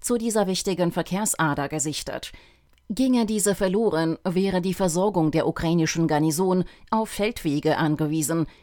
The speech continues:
die über offenes Gelände verlaufen. Zudem sollen russische Truppen ukrainische Stellungen zwischen Orechow und dem benachbarten Ort Malaya Tokmatschka durchbrochen haben.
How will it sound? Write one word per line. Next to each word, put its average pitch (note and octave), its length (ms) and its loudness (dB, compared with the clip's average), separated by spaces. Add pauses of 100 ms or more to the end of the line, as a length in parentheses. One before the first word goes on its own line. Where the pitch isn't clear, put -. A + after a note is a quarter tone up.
die A#3+ 280 -2
über A3+ 220 0
offenes E3+ 380 0
Gelände E3 420 0
verlaufen. C#3+ 680 -4 (640)
Zudem B3+ 460 2
sollen G3+ 300 2
russische F#3+ 460 0
Truppen F3 400 2
ukrainische E3 580 0
Stellungen E3+ 540 0
zwischen E3+ 400 -2
Orechow F3 540 -2
und E3+ 280 -2
dem F3 160 2
benachbarten E3 640 0
Ort E3+ 300 0 (180)
Malaya E3+ 480 2
Tokmatschka D#3+ 800 -4
durchbrochen F3 640 0
haben. C#3 400 -6